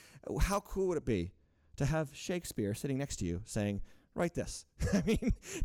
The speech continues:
he'd be able to unpack it better than anybody, right? This is what the Word of God is, though. This is what the Holy Spirit is. It's the author sitting next to you saying, "Here's how you're supposed to read that. Here's how you're supposed to listen to that. Here's how I'm gonna do something in your life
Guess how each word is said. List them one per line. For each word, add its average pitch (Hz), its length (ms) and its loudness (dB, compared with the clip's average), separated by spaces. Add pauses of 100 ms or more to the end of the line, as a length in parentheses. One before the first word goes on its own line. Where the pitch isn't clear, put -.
he'd 240 180 2
be 220 140 4
able 180 140 4
to 175 100 2
unpack 160 320 4
it 170 80 -4
better 165 120 2
than 160 180 0
anybody, 220 480 2
right? 190 260 -2 (500)
This 220 220 4
is 202 120 2
what 196 200 0
the - 80 2
Word 185 160 2
of 180 60 -2
God 247 260 2
is, 156 160 6
though. 127 200 4
This 202 220 0
is 214 80 -2
what - 80 -8
the 185 60 0
Holy 190 160 2
Spirit 247 300 2
is. 135 120 2 (320)
It's 208 160 4
the - 240 -4
author 165 580 2 (260)
sitting 190 360 0
next 240 220 -2
to - 80 -6
you 165 80 0
saying, 143 380 0 (240)
"Here's 165 240 2
how 160 80 2
you're 143 60 2
supposed 143 220 -2
to - 60 -6
read - 160 -2
that. - 140 -4 (300)
Here's - 280 2
how 160 60 2
you're 147 40 0
supposed 143 200 -2
to 131 60 -4
listen 131 200 0
to 90 60 2
that. - 180 -4 (260)
Here's 175 280 4
how 151 100 0
I'm 135 100 0
gonna 127 160 2
do 131 160 0
something 95 320 0
in 98 80 0
your 98 80 0
life 101 240 0